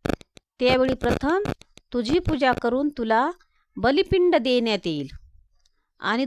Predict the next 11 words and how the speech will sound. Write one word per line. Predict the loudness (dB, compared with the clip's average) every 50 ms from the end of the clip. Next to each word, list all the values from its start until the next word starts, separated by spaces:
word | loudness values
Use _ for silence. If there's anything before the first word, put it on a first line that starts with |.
| 0
तो | 0 0
बलिपिंड | 0 0 0 -2 0 -2 -2 -2 0 0 2 2 0 -2
खाऊन | -4 -4 -2 -2 0 0 -2 -2 -4 _ _ _ _ _ _ -4
तुझी | -4 -2 0 0
भूक | -2 -2 -2 -2 -2 -2 -4
भागव | -6 -6 -6 -6 -4 -6 -6 -6 -8 -14 -20 _ _ _ _ -10
व | -8 -8
त्या | -6 -2 0 2 2 2 2 0 _ _ _ _ -4
वास्तूमध्ये | -2 -2 -2 -4 -4 -4 -2 -2 0 0 0
राहणाऱ्या | 0 0 -2 -2 -4 -2 -2 -2 -2
लोकांची | -2 -4 -4 -4 -4 -4 -4 -4 -6 -4 -4 -4 -4